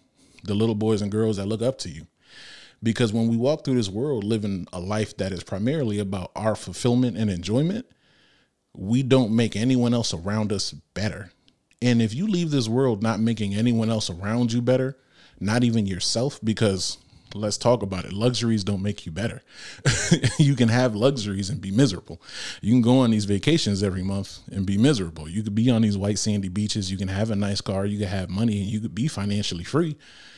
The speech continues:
and be miserable. So, you know, you can't be in this world and living a life unto yourself and not make an impact on anyone's life. And you can't be in a, a position of influence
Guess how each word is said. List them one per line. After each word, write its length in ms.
and 180
be 120
miserable. 600
So, 460
you 200
know, 100
you 160
can't 360
be 300
in 220
this 200
world 380
and 100
living 300
a 80
life 440
unto 300
yourself 560
and 100
not 160
make 180
an 100
impact 540
on 140
anyone's 420
life. 400
And 140
you 80
can't 280
be 140
in 80
a, 60
a 40
position 520
of 200
influence 760